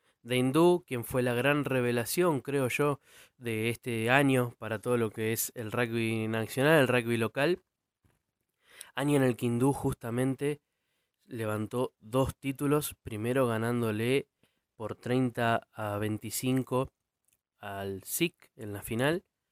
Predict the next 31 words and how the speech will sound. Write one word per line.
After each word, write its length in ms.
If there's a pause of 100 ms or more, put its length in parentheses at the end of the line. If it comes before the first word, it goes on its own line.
(500)
una 720 (140)
final 440
en 220
la 120
que 340 (360)
Hindú 360
no 160
pudo 400
desplegar 500
del 240
todo 400
su 140
juego 260
vistoso. 680 (600)
Em, 360 (460)
Carlos 300
Repeto 500
en 80
una 120
entrevista 520
decía 460
hace 220
poco 360
que 300 (960)
el 180
año 180
se 120
les 180
hizo 160
muy 340
largo, 580